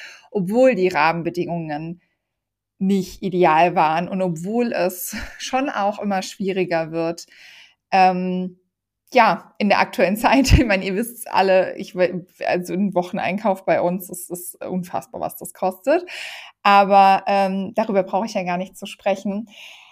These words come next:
Aber ich habe auch drüber gesprochen, was bei mir zwanzig vierundzwanzig, was bei mir zwanzig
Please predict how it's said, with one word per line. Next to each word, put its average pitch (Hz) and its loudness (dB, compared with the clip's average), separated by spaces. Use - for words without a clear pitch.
Aber 233 6
ich - -8
habe 240 2
auch 190 4
drüber 214 0
gesprochen, 202 -2
was 185 -4
bei 190 -2
mir 185 -2
zwanzig 185 -6
vierundzwanzig, 185 -6
was 175 -4
bei 160 -2
mir 165 -6
zwanzig - -16